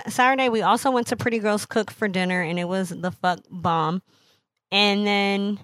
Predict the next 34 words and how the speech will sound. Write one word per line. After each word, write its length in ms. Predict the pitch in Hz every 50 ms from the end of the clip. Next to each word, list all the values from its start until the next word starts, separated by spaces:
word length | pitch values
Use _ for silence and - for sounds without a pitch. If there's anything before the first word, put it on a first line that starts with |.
| - - _ _ _ _ _ _ _ _ _ _ _ _ _ _ -
Sunday, 540 | - - - 254 254 269 262 233 220 208 -
and 180 | - 196 214 220
then 140 | 233 240 254
we 80 | 262 262
went 160 | 247 233 233
to 80 | - 202
Dave 200 | 202 202 196 202
and 140 | 202 196
Buster's. 600 | 185 180 180 180 - - 180 175 170 170 175 165
It 100 | - -
was 180 | 175 180 165 165
really 240 | 165 175 185 190 185
packed, 480 | - 185 175 170 160 156 - - 170
but 160 | 160 165 160 151
it 80 | 160
was 160 | 170 185 185
a 100 | 185 175
really 300 | 165 165 175 180 175 185
good 200 | 180 170 185 175
time. 500 | - - 180 170 170 170 170 165 160 -
Uh, 160 | 165 165 160 170
shout 260 | 165 - 190 185 208
out 80 | 233 -
to 100 | - 254
my 120 | 254 247
friend 260 | 247 - 254 247 254
Kayla, 540 | - 226 220 214 208 214 214 208 208 208 208 -
Kilogram 520 | - 202 202 196 196 202 196 196 196 196
on 100 | 190 175
Instagram. 520 | 180 185 - - 190 190 190 190 185 196 - - - - _ _ _ _ _ _ -
She 600 | - - - - 226 226 226 226 226 220 220 208 196
came 240 | - - 214 202 202
with 120 | 202 196 -
me 380 | 196 196 190 190 196 196 -